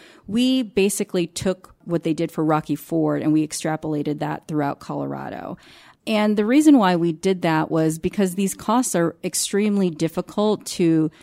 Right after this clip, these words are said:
to understand. So, uh, right now, Xcel Energy is going through the P U C and, and talking about what they need to do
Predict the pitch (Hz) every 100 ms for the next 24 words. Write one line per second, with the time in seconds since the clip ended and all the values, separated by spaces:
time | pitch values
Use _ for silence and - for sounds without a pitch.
0 | - _ _ - 190 165 - 175 170 160
1 | 165 - - 156 156 180 214 208 - -
2 | 175 165 165 - - 170 170 175 175 175
3 | 170 165 165 165 - 170 156 160 156 151
4 | 156 156 - 156 156 156 160 151 - 156
5 | 151 151 - 147 151 151 151 - 160 -
6 | 165 165 165 156 156 - 160 - 160 170
7 | 165 156 151 156 151